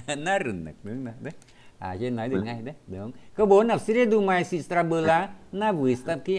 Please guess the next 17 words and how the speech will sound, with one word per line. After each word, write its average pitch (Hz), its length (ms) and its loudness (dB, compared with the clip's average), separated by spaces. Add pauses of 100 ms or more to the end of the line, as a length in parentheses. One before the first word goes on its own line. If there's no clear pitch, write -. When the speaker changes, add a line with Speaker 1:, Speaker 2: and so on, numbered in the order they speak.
Speaker 1:
а 139 100 0
я 135 180 2
ходил 123 520 -2 (580)
Speaker 2:
А 98 80 -6
я 104 100 0
ходил 104 520 -4 (1900)
Speaker 1:
пивной 90 120 -2
Speaker 2:
пивной 107 760 2 (1000)
Speaker 1:
бар. 73 440 -8 (760)
Pip 202 60 -4
nối 214 120 0
bar 247 200 8
là - 60 4
cái 156 100 2
Speaker 2:
Ừ. - 20 -2
Speaker 1:
gì 139 100 -2
vậy? 92 120 -6